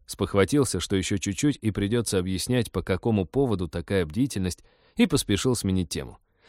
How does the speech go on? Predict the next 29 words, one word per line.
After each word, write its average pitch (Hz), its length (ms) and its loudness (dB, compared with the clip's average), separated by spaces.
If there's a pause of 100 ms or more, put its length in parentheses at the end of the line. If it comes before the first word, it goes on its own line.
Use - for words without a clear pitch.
(200)
«А 98 160 8
ты-то 165 260 8
откуда 143 300 4
взялся? 101 380 2 (200)
Неужели 139 460 6
просто 160 340 2
мимо 135 280 4
проходил?» 85 500 -2 (840)
«Почти», 104 560 4 (120)
усмехнулся 90 580 -2
Вадим. 76 280 -10 (220)
«Мимо 131 360 4
терминала 131 580 6
на 98 140 2
космопорте. 101 680 0 (120)
У 107 120 4
них 127 180 4
тут - 320 -2
открытая 110 540 2
всепланетная 107 720 0
база, 98 340 2
какой 101 480 0 (180)
корабль 107 460 4
где 101 180 2
приземлился 104 720 2 (200)
и 101 120 4
когда 107 320 2
планирует 95 580 0
улетать. - 520 -8